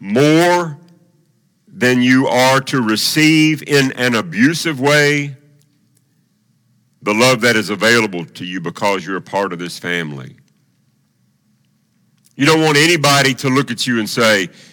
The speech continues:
"Man, he, he's always just mooching on the church."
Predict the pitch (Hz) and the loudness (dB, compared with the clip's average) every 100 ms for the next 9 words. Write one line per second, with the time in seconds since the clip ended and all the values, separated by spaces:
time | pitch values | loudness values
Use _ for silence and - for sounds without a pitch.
0 | _ 95 127 143 147 147 139 127 135 - | _ -4 2 4 4 2 0 -2 -4 -6
1 | - 104 127 117 - 123 135 139 135 131 | -16 -8 -6 -6 -2 0 2 2 2 2
2 | 131 113 - 113 101 95 95 117 127 - | 0 -4 -6 -4 -6 -6 -4 -2 -2 -4
3 | 127 120 110 107 107 107 107 98 _ _ | -6 -6 -6 -4 -4 -4 -8 -12 _ _
4 | - 95 113 82 69 - - - | -14 -8 -4 -4 -4 -14 -20 -20